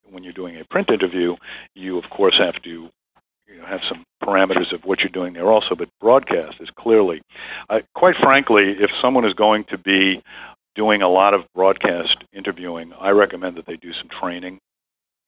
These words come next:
There are a number of firms out there that do professional broadcast training and interview training. It's, it,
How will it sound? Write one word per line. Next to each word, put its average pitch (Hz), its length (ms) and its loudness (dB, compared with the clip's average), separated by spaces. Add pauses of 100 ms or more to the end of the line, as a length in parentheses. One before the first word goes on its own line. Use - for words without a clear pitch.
There 104 100 -2
are 92 40 0
a 87 40 -6
number 95 260 0
of 87 60 -4
firms 92 340 -6
out 82 220 -4
there 87 200 -4
that 82 160 -10
do 90 140 -16
professional 87 560 -6
broadcast 82 640 -6 (520)
training 90 440 -4
and 87 140 -12
interview 92 340 -8
training. 101 420 0 (100)
It's, - 140 -10 (160)
it, 117 160 -4